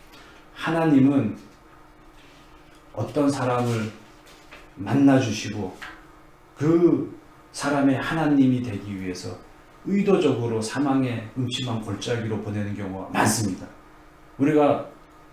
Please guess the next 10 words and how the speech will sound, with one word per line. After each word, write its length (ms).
성경에도 580
그런 260
인물도 300
많습니다. 480
사도 380
바울 260
보세요. 340
눈을 300
멀게 300
하잖아요. 300